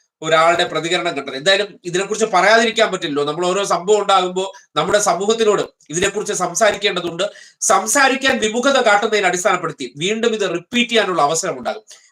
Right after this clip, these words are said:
കാര്യം ഓരോ വിഷയങ്ങൾ നമ്മുടെ മുന്നിലേക്ക് വരുമ്പോൾ നമുക്കതിൽ ജാഗ്രത ഉണ്ടാകേണ്ടതുണ്ട്. ഇത് ഒരു പാഠമാകേണ്ടതുണ്ട്. വളർന്നു പോയവരെ, അതായത്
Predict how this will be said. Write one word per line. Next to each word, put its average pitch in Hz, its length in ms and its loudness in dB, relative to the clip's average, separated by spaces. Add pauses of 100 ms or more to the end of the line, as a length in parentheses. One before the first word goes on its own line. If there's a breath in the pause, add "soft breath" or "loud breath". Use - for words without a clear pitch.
(120)
കാര്യം 196 180 4 (400 soft breath)
ഓരോ 240 280 6
വിഷയങ്ങൾ 247 520 2
നമ്മുടെ 214 320 2
മുന്നിലേക്ക് 202 380 -2
വരുമ്പോൾ 175 580 -2
നമുക്കതിൽ 180 680 -2
ജാഗ്രത 202 640 4
ഉണ്ടാകേണ്ടതുണ്ട്. 139 680 -2 (460 loud breath)
ഇത് 262 420 2
ഒരു 208 260 0
പാഠമാകേണ്ടതുണ്ട്. 185 1000 4 (200)
വളർന്നു 180 380 2
പോയവരെ, 208 380 2
അതായത് 170 280 -2